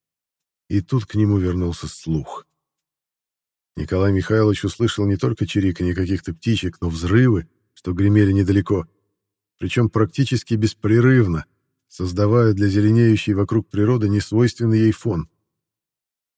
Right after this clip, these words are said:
Контузило меня прилично, это помню хорошо. Загибался конкретно, в глазах расплывалось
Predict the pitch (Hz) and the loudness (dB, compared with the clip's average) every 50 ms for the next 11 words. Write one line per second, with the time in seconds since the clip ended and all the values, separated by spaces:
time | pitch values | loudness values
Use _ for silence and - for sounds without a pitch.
0 | _ _ _ - - 90 85 85 85 - - 101 98 87 92 92 90 90 87 87 | _ _ _ -8 -6 -6 -4 -6 -6 -6 -6 -4 -4 -2 -2 -2 -2 -2 -2 -2
1 | 90 87 82 - 87 90 92 87 82 82 80 - - 76 71 - - - _ _ | -2 -4 -4 -4 -4 -4 -2 0 0 0 -2 -4 -6 -8 -10 -10 -12 -16 _ _
2 | _ _ _ _ _ - 90 92 85 101 90 - 101 98 98 98 - - 98 98 | _ _ _ _ _ -10 -6 -4 -4 -2 0 0 0 0 0 0 0 -2 -2 -2
3 | 92 - - 98 82 - _ _ _ _ _ _ _ _ _ _ _ _ _ _ | -2 -4 -6 -6 -8 -10 _ _ _ _ _ _ _ _ _ _ _ _ _ _
4 | _ _ - 76 76 90 92 87 90 90 85 90 101 107 107 - - 92 - 95 | _ _ -10 -6 -4 -2 -2 0 0 -2 0 0 2 2 2 0 -2 -4 -4 -4
5 | 90 85 - 90 101 98 82 - 73 - - _ _ _ _ - 82 85 90 90 | -4 -2 -2 0 -2 -2 -2 -4 -10 -12 -14 _ _ _ _ -10 -6 -4 -4 -2
6 | 90 101 113 113 - - 92 - - - 87 90 90 90 107 113 110 101 95 80 | -2 -2 -2 -2 -4 -6 -8 -8 -8 -6 -4 -4 -2 -2 0 0 0 0 -2 -4
7 | - - _ | -8 -14 _